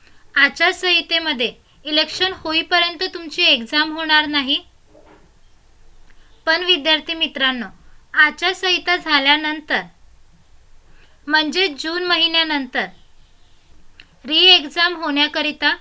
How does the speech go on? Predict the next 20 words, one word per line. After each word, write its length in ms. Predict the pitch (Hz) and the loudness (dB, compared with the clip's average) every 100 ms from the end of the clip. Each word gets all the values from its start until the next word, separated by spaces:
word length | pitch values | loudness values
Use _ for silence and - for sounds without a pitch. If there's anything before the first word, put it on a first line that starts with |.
| - - - | -10 -20 -14
तुम्हाला 320 | 320 320 320 359 | 0 2 4 2
प्रयत्न 520 | 359 302 294 302 349 | 2 2 0 -2 -6
करावे 460 | 339 285 285 294 302 | 0 4 4 4 2
लागतील. 420 | 247 - 226 170 - - - - - - - - - - - _ _ _ - - | 0 -2 -10 -10 -16 -20 -20 -20 -20 -20 -20 -20 -20 -20 -20 _ _ _ -20 -14
जशी 440 | 277 294 285 - 370 | -4 -2 0 2 6
एकी 320 | 339 294 330 339 | 6 4 -2 -6
तुम्ही 200 | 359 359 | -4 -6
परीक्षा 520 | 359 320 294 294 - 330 | -2 -2 -2 -2 0 0
रद्द 280 | 269 214 294 | 0 -2 -6
करण्यामध्ये 600 | 302 320 320 320 320 330 | -4 -4 -2 -2 -2 -2
दाखवलेली 680 | 294 254 - 285 294 294 302 | 2 2 0 -4 -4 -2 0
आहे, 260 | 277 285 311 _ _ _ _ _ _ - - | 0 0 -6 _ _ _ _ _ _ -20 -10
तशीच 380 | 311 - 370 359 | -6 -2 -4 0
एकी 320 | 320 294 339 | -2 -2 2
आता 240 | 349 311 339 | 0 2 -4
तुम्हाला 420 | 339 311 302 311 | -4 2 2 2
परीक्षा 480 | 320 285 285 - 339 | -2 -4 -4 -2 -2
होण्यामध्येही 720 | 302 277 294 302 277 320 302 | -2 0 0 0 -2 -2 -2
दाखवावी 580 | 285 285 - 294 277 302 | 0 0 0 -6 -4 0
लागेल. 340 | 262 208 185 | 0 -2 -8